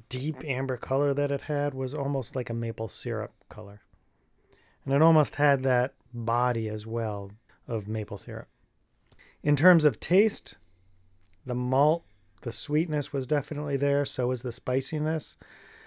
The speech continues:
I got a little bit of toffee flavor, maybe even I'd call it honey. Definitely the spice characteristics, which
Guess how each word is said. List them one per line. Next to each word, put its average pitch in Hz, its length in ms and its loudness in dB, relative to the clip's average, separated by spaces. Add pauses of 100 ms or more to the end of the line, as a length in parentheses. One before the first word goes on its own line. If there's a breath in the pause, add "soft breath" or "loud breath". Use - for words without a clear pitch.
(280 loud breath)
I 160 100 4
got 160 180 6
a 151 80 6
little 151 200 6
bit 139 160 4
of 127 440 2 (640)
toffee 143 440 0
flavor, 147 580 2
maybe 135 680 -2 (300)
even 123 500 -2
I'd 123 220 -6
call 117 220 -4
it 117 80 -6
honey. 139 640 0 (680 soft breath)
Definitely 151 440 2
the 123 120 0
spice - 760 0 (260)
characteristics, 147 840 0
which - 380 -6